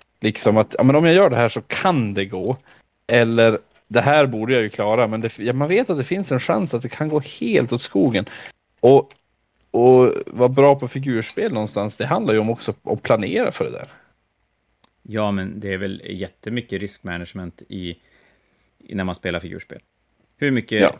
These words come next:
Speaker 2: är jag beredd att offra, riskera för att få ett önskat resultat? Det, det är väl,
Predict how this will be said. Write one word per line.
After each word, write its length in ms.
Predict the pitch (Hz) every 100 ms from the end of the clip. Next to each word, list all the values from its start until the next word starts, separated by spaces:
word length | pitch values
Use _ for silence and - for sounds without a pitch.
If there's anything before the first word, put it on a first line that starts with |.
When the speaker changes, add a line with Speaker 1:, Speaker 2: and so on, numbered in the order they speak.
| -
Speaker 2:
är 100 | 101
jag 140 | 98
beredd 220 | 95 95
att 120 | 98
offra, 480 | 104 101 - 98 92 - _ _ _
riskera 640 | 113 113 - 123 110 92
för 260 | - 98 92
att 140 | 87
få 240 | - 95 87
ett 100 | -
önskat 340 | 90 - 87
resultat? 500 | 90 90 87 95 90 _
Det, 200 | 104 107
det 180 | 101 92
är 60 |
väl, 260 | 92 98 87